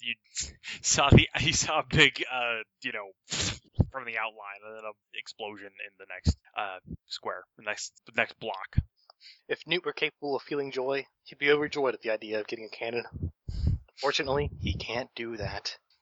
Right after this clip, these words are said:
Speaker 1: All right, um, so you can make a, uh, so you can make a, uh, well, I guess you're just gonna make ultimate, or it, it, full spectrum warrior, or whatever your power's called, to go anywhere. So you can make that to get up ends. Uh, any other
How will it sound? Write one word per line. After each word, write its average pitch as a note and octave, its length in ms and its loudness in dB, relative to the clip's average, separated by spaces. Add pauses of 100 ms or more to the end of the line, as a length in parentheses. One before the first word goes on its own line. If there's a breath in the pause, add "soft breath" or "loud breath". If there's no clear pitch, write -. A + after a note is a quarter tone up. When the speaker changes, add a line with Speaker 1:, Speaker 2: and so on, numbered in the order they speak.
(300 loud breath)
Speaker 1:
All D3+ 80 6
right, F3 160 8 (160)
um, C3+ 560 2
so - 180 0
you C#3+ 60 4
can D3+ 160 -4
make D3+ 200 2
a, C#3 180 4
uh, C3 260 4
so - 120 -4
you B2+ 60 -4
can C3 120 -10
make C3 220 0 (100)
a, B2 640 0
uh, A2+ 340 0 (220)
well, A2+ 100 2
I A2+ 120 6
guess A#2+ 200 4
you're A#2 100 -8
just A2 120 -8
gonna A#2 120 2
make A2 140 4
ultimate, A2 420 -4
or G#2+ 240 0 (120)
it, A#2 100 -4 (120)
it, G#2 180 -6 (840)
full A#2 140 2
spectrum A2+ 460 0
warrior, G#2 340 2
or F#2+ 80 -8
whatever G#2 240 0
your G2+ 100 -6
power's G2+ 360 2
called, G#2 280 2
to G#2 80 -2
go G2 200 0
anywhere. F#2+ 340 -2
So - 120 2
you A2 120 6
can C3+ 120 4
make D3 180 6
that C3 180 6
to A#2+ 80 0
get A2+ 160 6
up A2+ 160 8
ends. A#2 380 0 (280 loud breath)
Uh, A2 180 6
any A#2 220 4
other A2+ 440 2